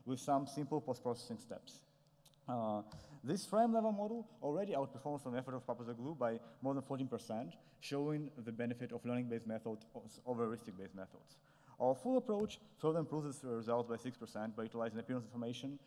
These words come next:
and, uh, temporal consistency. On the temporal stability measure, however, the frame-level method,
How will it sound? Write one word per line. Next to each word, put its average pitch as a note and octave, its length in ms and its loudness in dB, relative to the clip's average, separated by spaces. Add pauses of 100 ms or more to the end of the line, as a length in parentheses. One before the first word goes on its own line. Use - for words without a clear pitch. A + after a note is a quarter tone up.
(300)
and, A#2 240 2 (100)
uh, A2 340 2 (300)
temporal A#2+ 280 4
consistency. - 600 -6 (720)
On D#3 100 4
the C#3 60 2
temporal F3 260 2
stability F#3+ 400 2
measure, A#2 240 2
however, F#2 460 -4 (420)
the C3+ 320 4 (100)
frame-level E3+ 400 4
method, D#3 440 2